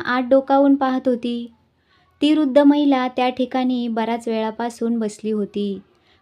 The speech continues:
पण अजूनही तिला न्यायला कोणी आले नव्हते आणि कर्मचाऱ्यांनी तिच्यासोबत कोणाला पाहिलेही नव्हते. त्या कर्मचाऱ्याने सकाळी आल्यापासून त्या महिलेला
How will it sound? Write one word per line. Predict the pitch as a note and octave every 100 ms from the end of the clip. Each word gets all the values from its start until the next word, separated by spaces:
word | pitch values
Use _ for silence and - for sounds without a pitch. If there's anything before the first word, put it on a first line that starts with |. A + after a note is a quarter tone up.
| -
पण | G#3+ G#3
अजूनही | G3+ G3 A3+ B3 B3 A#3+ A#3
तिला | A#3 A3+ A3+
न्यायला | A#3+ B3+ A#3+ A3 A3+ -
कोणी | B3+ C4+
आले | D4 C#4+ C#4
नव्हते | C4+ C4 B3+ B3 B3+ _ _ _ _ _ _ _ _ -
आणि | A#3+ C#4
कर्मचाऱ्यांनी | E4 C#4 C4+ C#4 C#4 C4 C#4 C#4 B3+ B3
तिच्यासोबत | A#3+ A3 B3 C4+ B3 A#3 A#3 -
कोणाला | A3+ A3+ A#3 A#3+
पाहिलेही | A3 G#3+ A3 A#3+ C4+
नव्हते. | C#4 C4+ B3+ B3 B3+ _ _ _ _ A4 B4+ - _ _ -
त्या | D4+
कर्मचाऱ्याने | D#4+ D4 D4 C#4+ C#4+ C#4 C#4+ C#4 B3
सकाळी | A#3+ A#3 A#3 A3+
आल्यापासून | A#3+ G#3+ A3+ A3+ B3 - A#3+ A#3+
त्या | A#3
महिलेला | A#3 A3+ G#3+ A3+ A#3+ B3